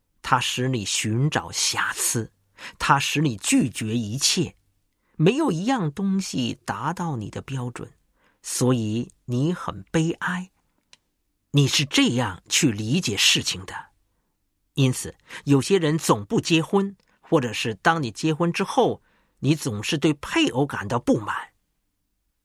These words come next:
因为我们讨厌自己所身处的社会阶层，被逼去寻求事业成就，因此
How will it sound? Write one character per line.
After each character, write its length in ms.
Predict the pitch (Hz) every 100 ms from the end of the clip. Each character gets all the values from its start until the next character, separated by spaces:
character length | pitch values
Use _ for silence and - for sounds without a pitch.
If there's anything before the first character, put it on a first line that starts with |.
| _ _ _ _ _ _
因 180 | - 170
为 200 | 147 92 _ -
我 120 | 143
们 140 | 156
讨 400 | - - 120 101
厌 380 | 156 302 285 131
自 200 | - 147
己 320 | 113 101 98 - _ _
所 320 | - - 110
身 420 | - - 226 202
处 220 | 190 - 98
的 140 | 107
社 360 | - - 254 117
会 240 | - 107
阶 240 | - 107
层， 220 | 107 - 71 _ _ _ _ _ _ _ _ _ _ _ _ _ _
被 220 | 311 269
逼 320 | 156 214 208 -
去 240 | - - 127
寻 560 | - - 147 185 247
求 240 | 240 - 131
事 360 | - - 269
业 180 | 131 117
成 260 | - 92 107
就， 260 | 127 - _ _ _ _ _ _ _ _ _ _ -
因 160 | 113
此 240 | 113 80